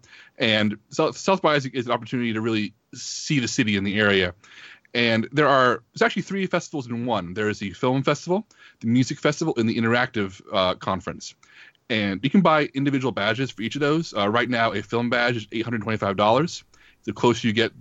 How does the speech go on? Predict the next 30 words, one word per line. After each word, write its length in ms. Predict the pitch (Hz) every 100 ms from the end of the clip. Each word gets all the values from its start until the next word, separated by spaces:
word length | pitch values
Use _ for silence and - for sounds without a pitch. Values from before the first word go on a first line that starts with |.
| -
to 180 | 117 101
the 100 | 92
festival, 400 | 120 - 123 117
it 100 | 110
can 200 | 107 101
get 160 | 90
more 180 | 110 107
and 60 | 104
more 100 | 98
expensive. 500 | - 117 - 165 - _ - - -
But 120 | - 127
you 60 |
can 80 | 170
also 320 | 208 196 151 - 135
go 380 | 151 139 127 -
all 240 | 131 131
in 120 | 127 117
on 120 | 107
a 40 |
platinum 440 | 101 143 98 107 95
badge, 340 | 90 85 87
which 200 | 107 -
will 140 | 107
cost 320 | 104 123 117 -
you 80 |
about 180 | 113 95
twelve 220 | - 139
hundred 140 | 123 110
dollars 260 | 107 104
now, 420 | 113 107 104 104